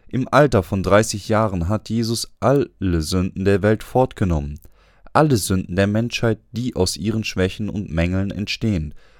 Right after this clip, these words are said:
wurden dank Jesus vergeben. Seine Taufe und das Blut sind die ewigen Schlüssel für die Rettung der ganzen Menschheit. Jesus wurde getauft und blutete am Kreuz, und nun können alle, die an dieses Evangelium glauben,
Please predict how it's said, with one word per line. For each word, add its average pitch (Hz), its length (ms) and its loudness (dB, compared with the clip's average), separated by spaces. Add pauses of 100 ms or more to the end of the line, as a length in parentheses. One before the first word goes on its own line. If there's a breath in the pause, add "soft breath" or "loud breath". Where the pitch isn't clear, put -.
(140 soft breath)
wurden 127 320 2
dank 107 340 2
Jesus 104 340 -2
vergeben. 107 640 -2 (520)
Seine 143 340 0
Taufe 147 380 2
und 82 180 -4
das 92 160 0
Blut 107 460 -4
sind 117 300 -2
die - 160 -4
ewigen 123 400 0
Schlüssel 98 580 0 (260 soft breath)
für - 220 0
die 98 120 0
Rettung 113 440 0
der 87 120 -4
ganzen 98 380 -2
Menschheit. 110 640 -2 (400 soft breath)
Jesus 151 400 2
wurde 147 200 4
getauft 127 580 2
und 90 160 -6
blutete 107 360 -2
am 113 140 0
Kreuz, 117 480 2
und 117 220 -2
nun 135 300 -2
können 104 420 -2
alle, 110 340 2 (380 soft breath)
die 139 100 0
an 135 140 0
dieses 143 240 0
Evangelium 127 720 0
glauben, 107 500 0